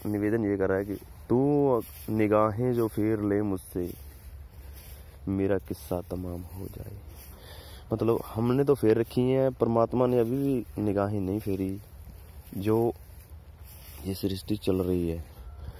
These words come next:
और अगर वही बात करें अभी, अगर तुमने भी निगाहें फेर ली है दाता, है प्रकृति, है कुदरत, तो मेरा किस्सा समझ लो, हमारा सभी का किस्सा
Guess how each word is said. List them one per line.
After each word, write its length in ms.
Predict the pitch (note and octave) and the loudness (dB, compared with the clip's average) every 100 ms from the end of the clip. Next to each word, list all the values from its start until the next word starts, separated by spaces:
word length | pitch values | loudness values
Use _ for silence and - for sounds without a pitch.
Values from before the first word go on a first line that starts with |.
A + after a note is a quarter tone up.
| - - - - G2+ | -16 -16 -16 -2 4
और 280 | A#2 B2 - - - A2 | 4 4 0 -10 -2 0
अगर 360 | A#2+ C#3+ C3+ - - - - - - | 6 6 4 -2 -12 -18 -18 -18 -2
वही 160 | G#2+ C#3+ | 2 6
बात 160 | C#3+ - | 4 6
करें 220 | A2+ A#2+ | 4 6
अभी, 100 | B2 | 4
अगर 220 | B2 C3 - - - - - - - | 4 2 0 -16 -18 -18 -18 -18 -2
तुमने 320 | B2 C#3 E3 | 2 4 6
भी 100 | F3 | 6
निगाहें 340 | F3 D3 B2+ A#2 | 6 6 6 6
फेर 220 | A#2 G#2 | 4 4
ली 140 | G#2 | 4
है 160 | G#2 G2 | 2 2
दाता, 280 | F2+ E2+ F#2 G2 | 0 2 0 2
है 180 | G2+ F#2+ | 0 -2
प्रकृति, 680 | - - F#2+ - - - G2+ | -6 -4 0 0 -2 -2 0
है 120 | G#2 | -2
कुदरत, 460 | - F2+ F#2+ - - - - - - - - - - - - - - - - - | -2 0 0 -2 -12 -16 -20 -20 -20 -20 -18 -16 -16 -16 -16 -18 -18 -18 -18 -6
तो 60 | G#2+ | -2
मेरा 260 | G2+ G2 | 0 -2
किस्सा 520 | - F2+ - F#2 F2+ - - | -2 -6 -6 -8 -8 -12 -6
समझ 220 | G#2 G#2 | -4 -2
लो, 140 | G#2 - - - | -2 -4 -10 -6
हमारा 300 | F#2+ G2+ G2+ | 0 2 2
सभी 260 | G2+ G2+ G2+ | 0 -4 -4
का 80 | |
किस्सा 400 | G2 - - A2 | -4 -8 -6 -6